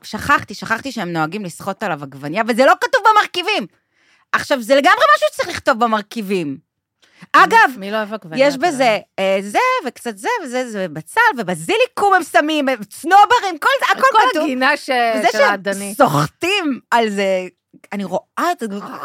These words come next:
Speaker 1: הגרעינים החלקלקים האלה, את זה הם לא כותבים.
Speaker 2: ומה
Speaker 1: אבל
Speaker 2: עשית?
Speaker 1: אמרתי, "לא, זה אני לא מסוגלת לגעת." זה כאילו, אז אמרתי להם, "טוב, אנחנו השולחן הזה היום. אנחנו היום השולחן הזה."
Speaker 2: <laughs>
Speaker 1: זה ה-, זה המצב.
Speaker 2: ששונאים.
Speaker 1: כן, זה המצב.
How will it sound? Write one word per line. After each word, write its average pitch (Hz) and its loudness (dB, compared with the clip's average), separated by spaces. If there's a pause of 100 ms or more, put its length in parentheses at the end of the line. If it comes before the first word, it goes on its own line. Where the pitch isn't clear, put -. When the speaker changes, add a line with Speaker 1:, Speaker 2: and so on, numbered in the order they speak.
(160)
Speaker 1:
הגרעינים 208 -6
החלקלקים 226 -4
האלה, 190 -2
את 180 -6
זה 320 6
הם 349 0
לא 311 2 (100)
כותבים. 170 -8 (540)
Speaker 2:
ומה 175 -6
Speaker 1:
אבל 165 -6
Speaker 2:
עשית? - -16 (220)
Speaker 1:
אמרתי, 147 -14 (140)
"לא, 117 -16 (100)
זה 151 -10
אני 160 -6
לא 147 -8
מסוגלת 131 -10
לגעת." - -2 (100)
זה - -14
כאילו, - -18
אז 143 -12
אמרתי 190 -8
להם, 233 -8
"טוב, 294 -6 (180)
אנחנו 196 -4
השולחן 269 -8
הזה 202 -6
היום. 139 -10 (380)
אנחנו 233 -2
היום 220 -2
השולחן 202 -4
הזה." 226 -4 (160)
Speaker 2:
<laughs> 170 -8
Speaker 1:
זה 214 2
ה-, 214 4 (100)
זה 269 0
המצב. 277 4
Speaker 2:
ששונאים. 247 0
Speaker 1:
כן, 359 4 (180)
זה 226 2
המצב. 208 0